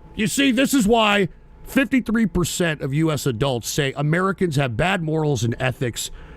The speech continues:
Aside from that, uh, they're fucking morons. I mean, the, I tried, this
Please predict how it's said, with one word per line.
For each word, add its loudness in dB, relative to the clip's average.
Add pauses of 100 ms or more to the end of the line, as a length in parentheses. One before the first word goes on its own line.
(160)
Aside 2
from -2
that, 2 (560)
uh, 2 (140)
they're 4
fucking 0
morons. 0 (600)
I 4
mean, 2
the, 0 (260)
I 6
tried, 2
this 2